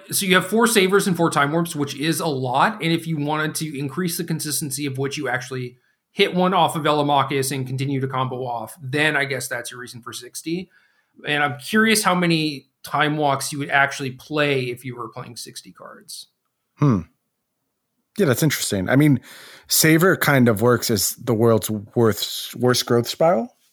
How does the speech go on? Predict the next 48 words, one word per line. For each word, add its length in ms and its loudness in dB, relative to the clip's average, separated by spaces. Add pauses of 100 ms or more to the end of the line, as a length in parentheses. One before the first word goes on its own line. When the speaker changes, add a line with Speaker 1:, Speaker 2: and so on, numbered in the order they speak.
(300)
Speaker 2:
And 640 -2
that, 240 -2
that's 220 0
not 160 4
a 60 4
bad 480 4
place 300 0
to 80 -4
be 180 -2
with 140 -2
that 200 0
card, 180 0
I 80 4
think. 300 -2
So 220 2
I, 260 2
I 60 2
think 180 2
even 140 2
if 40 0
I 60 6
was 80 4
playing 220 0
sixty, 280 0
you'd 220 -2
talk 240 -2
me 60 -2
into 100 -2
just 180 -6
playing 220 -2
the 80 -4
full 220 -2
eight. 180 -2 (880)
Speaker 1:
Yeah. 280 -2 (1040)
So 140 2
then 460 6
your 480 4
odds 200 8
of 100 0
hitting 260 0
go 180 -2
up 200 -8
by 140 0
a 80 -4
lot. 260 -8
I'm 80 2
not 160 8
sure 420 0